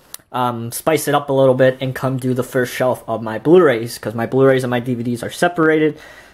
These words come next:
and, um, I've moved a lot of movies over in my D V Ds, so some of the movies are gonna be repeated from my fourth part of my shelf collection, but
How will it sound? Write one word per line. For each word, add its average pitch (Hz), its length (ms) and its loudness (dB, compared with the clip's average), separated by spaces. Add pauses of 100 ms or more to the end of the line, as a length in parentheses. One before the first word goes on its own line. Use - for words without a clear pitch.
(100)
and, 123 280 0
um, 120 400 0 (840)
I've 143 160 0
moved 170 280 4
a 143 40 2
lot 131 260 4
of 147 80 -2
movies 135 560 0 (140)
over 139 380 4
in 135 200 -2
my 120 140 -2
D 127 220 2
V 131 100 0
Ds, 127 300 2
so 113 320 2
some 165 240 0
of 147 80 2
the 147 60 4
movies 139 380 4
are 135 100 -4
gonna 131 180 0
be 127 100 0
repeated 123 640 0 (840)
from 127 840 -2
my 123 240 0
fourth 127 380 2
part 123 320 -2
of 127 120 -4
my 123 160 -8
shelf 117 600 -4
collection, 151 640 -2
but 120 340 -2